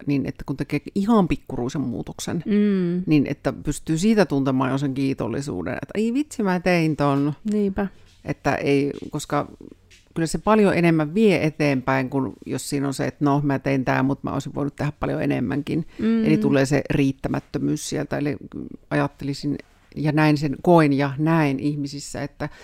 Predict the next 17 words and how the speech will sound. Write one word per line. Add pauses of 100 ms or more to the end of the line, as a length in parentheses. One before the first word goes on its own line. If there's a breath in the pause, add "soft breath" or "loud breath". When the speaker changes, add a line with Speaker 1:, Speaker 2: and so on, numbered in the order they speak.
(200 loud breath)
Speaker 1:
kiitollisuus
niin
kun (160)
lisää
tosi
paljon
sitä (380 soft breath)
tunnetta, (220)
että
olen
riittävä (360)
Speaker 2:
Kyllä.
Speaker 1:
myös
niin
kun
samalla. (340)
Speaker 2:
Niinpä.